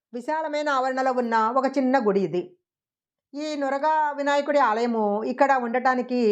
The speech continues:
వెనుక ఒక పురాణ కథ ఉంది. దేవతలు, రాక్షసులు అమృతం కోసము పాల సముద్రాన్ని మదించిన విషయం మనందరికీ తెలిసిందే. మనము ఏ కార్యక్రమం మొదలుపెట్టినా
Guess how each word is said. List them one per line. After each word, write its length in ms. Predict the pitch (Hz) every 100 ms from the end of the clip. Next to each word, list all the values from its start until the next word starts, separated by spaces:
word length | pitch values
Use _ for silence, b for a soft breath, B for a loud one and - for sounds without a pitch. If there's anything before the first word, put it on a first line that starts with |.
| 208
వెనుక 280 | 226 226 233 202 220
ఒక 140 | 233
పురాణ 340 | 240 196 185 202
కథ 220 | 190 165 190
ఉంది. 300 | 170 170 170 - _ _ _ _ _ _
దేవతలు, 520 | 208 269 285 294 285 302
రాక్షసులు 580 | 285 247 254 254 240 233 233 214
అమృతం 360 | 226 233 277 277
కోసము 400 | 254 247 226 220 196 208 208 b b _
పాల 160 | 294 294
సముద్రాన్ని 580 | 294 277 240 262 247 269
మదించిన 440 | 247 226 240 254 254
విషయం 320 | 220 240 247
మనందరికీ 480 | 233 185 180 185 247
తెలిసిందే. 480 | 226 175 180 170 170 - - _ _ _ _ _ _ _ 269
మనము 260 | 294 302 302 285
ఏ 20 | 285
కార్యక్రమం 540 | 294 285 285 285 294
మొదలుపెట్టినా 580 | 269 247 254 247 254 247